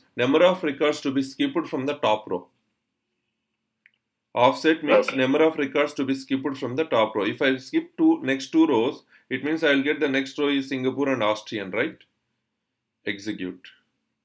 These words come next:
Speaker 1: Okay, one minute. There is no order. What we got it now?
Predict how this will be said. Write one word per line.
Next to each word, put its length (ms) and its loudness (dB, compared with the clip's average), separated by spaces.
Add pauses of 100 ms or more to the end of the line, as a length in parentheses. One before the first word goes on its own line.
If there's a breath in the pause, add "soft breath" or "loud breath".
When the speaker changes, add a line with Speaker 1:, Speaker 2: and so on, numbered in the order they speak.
(880)
Speaker 1:
Okay, 340 -16
one 260 -10
minute. 240 -14 (240)
There 160 -6
is 180 -8
no 80 -6
order. 380 -6 (2000)
What 300 -10
we 140 -8
got 260 -10
it 120 -12
now? 240 -12